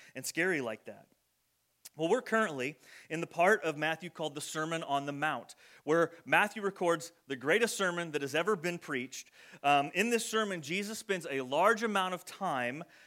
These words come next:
um, setting the standards for what his kingdom is gonna be.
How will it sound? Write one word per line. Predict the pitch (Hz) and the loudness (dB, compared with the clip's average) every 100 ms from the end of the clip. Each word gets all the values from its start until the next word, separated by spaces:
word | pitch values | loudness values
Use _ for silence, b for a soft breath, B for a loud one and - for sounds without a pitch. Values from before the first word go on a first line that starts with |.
| B B | B B
um, | 131 135 135 - | 0 2 0 -8
setting | - - 196 214 240 208 | -10 0 2 2 -2 -4
the | |
standards | 196 - 196 202 170 147 | -6 -2 -2 0 -2 -4
for | 160 | -2
what | 170 | -2
his | 170 156 | -2 -6
kingdom | 190 170 156 | -8 -6 -6
is | 143 | -6
gonna | 131 135 | -6 -6
be. | 117 104 101 | -6 -10 -14